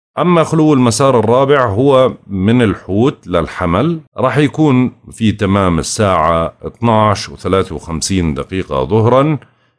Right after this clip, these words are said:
إلى تمام الساعة، آه، واحدة وأربع دقائق ظهرًا لينتقل بعديها أو يشكل أول زوايا إله أو الزوايا المهمة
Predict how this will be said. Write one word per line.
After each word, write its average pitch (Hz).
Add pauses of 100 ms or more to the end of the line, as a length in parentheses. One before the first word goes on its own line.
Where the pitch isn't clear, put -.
(100)
إلى 151
تمام 110
الساعة، 101 (160)
آه، 78 (380)
واحدة 113
وأربع 85
دقائق 80
ظهرًا 80 (260)
لينتقل 95
بعديها 101
أو 69
يشكل 90
أول 123
زوايا 92
إله 147 (480)
أو 110
الزوايا 87
المهمة 107